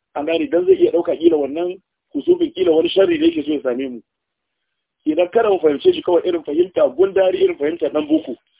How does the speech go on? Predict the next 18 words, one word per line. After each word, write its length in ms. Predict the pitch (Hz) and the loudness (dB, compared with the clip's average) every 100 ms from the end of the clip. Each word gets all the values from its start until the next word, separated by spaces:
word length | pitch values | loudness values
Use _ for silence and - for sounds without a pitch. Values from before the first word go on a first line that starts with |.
| _ _ _ _ _ _ - - - _ _ - | _ _ _ _ _ _ -20 -20 -20 _ _ -6
Kawai 220 | 185 180 156 | 0 2 0
ya 60 | |
ce 160 | - 185 | 0 0
ma 160 | 165 | 2
abin 180 | - 170 | 0 0
normal 360 | 160 196 160 131 | 2 2 0 -8
ne. 120 | 127 _ _ _ _ _ _ _ _ - | -18 _ _ _ _ _ _ _ _ -10
Daga 140 | - 151 | -2 0
ya 140 | 185 | 0
fito 220 | 196 196 | -2 -4
in 80 | 196 | -2
ya 80 | 202 | 0
gama 220 | 202 196 | 2 0
ka 200 | 196 208 | 2 0
firgita 300 | 175 165 151 | -2 -8 -4
sai 120 | 185 160 | -2 0
kama 220 | 156 139 | 0 0
dariya. 360 | 120 123 127 | -4 -2 -4